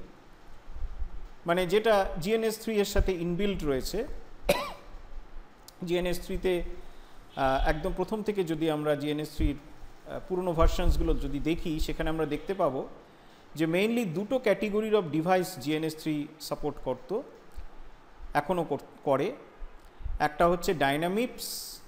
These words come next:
এই যে ডাইনামিপস, আর একটা ছিল কিউএমইউ। একদম গোড়ার দিকে জিএনএস থ্রি কিন্তু এই দু ধরনের ডিভাইসই সাপোর্ট করত। ডাইনামিপসগুলো ছিল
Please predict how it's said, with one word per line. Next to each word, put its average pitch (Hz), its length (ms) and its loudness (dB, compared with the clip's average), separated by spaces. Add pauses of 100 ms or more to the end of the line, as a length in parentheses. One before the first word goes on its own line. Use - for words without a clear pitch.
(140)
এই 147 100 -4
যে 156 100 -2
ডাইনামিপস, 156 800 -2 (800)
আর 156 80 2
একটা 170 220 0
ছিল 214 220 0
কিউএমইউ। 139 500 -2 (480)
একদম 175 360 2
গোড়ার 185 300 4
দিকে 214 180 2
জিএনএস 180 400 0
থ্রি 220 100 -2
কিন্তু 220 300 -4 (140)
এই 196 160 2
দু 185 180 -2
ধরনের 190 440 0 (560)
ডিভাইসই 185 480 2
সাপোর্ট 170 440 2
করত। 214 340 -6 (1200)
ডাইনামিপসগুলো 214 760 4
ছিল 220 420 4